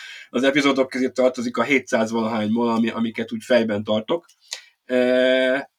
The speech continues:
úgyhogy nagyon élveztem. E, viszont, e, az-, azokat a sztorikat szeretem, amik, e, meg tudnak lepni. És, e, ez egy olyan volt, mert, e, megidézte a, a Gary Mitchell sztorit,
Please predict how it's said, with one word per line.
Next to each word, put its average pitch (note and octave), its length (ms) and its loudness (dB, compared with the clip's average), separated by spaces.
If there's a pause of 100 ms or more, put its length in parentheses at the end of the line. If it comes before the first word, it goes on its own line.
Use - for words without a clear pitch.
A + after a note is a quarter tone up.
(240)
úgyhogy D3 280 -2
nagyon D3 220 0
élveztem. C3+ 720 -2 (100)
E, B2+ 520 -2 (480)
viszont, F3 600 -4
e, D#3 460 0 (920)
az-, - 280 0
azokat A3 340 0
a F3 60 0
sztorikat F#3 420 2
szeretem, F3+ 380 0
amik, C#3+ 460 -4
e, B2 360 -2
meg D3+ 200 -2
tudnak G#2+ 320 -6
lepni. G#2+ 640 -8
És, B2 400 -4
e, C#3+ 400 0 (280)
ez C#3+ 140 -2
egy E3+ 100 0
olyan F3 260 2
volt, C3 340 0
mert, C3+ 420 -4
e, C3 480 -6 (540)
megidézte D#3+ 800 -4
a, A2+ 540 -8
a A2 120 -12
Gary C3+ 200 -4
Mitchell D#3+ 380 -2
sztorit, F3 600 -6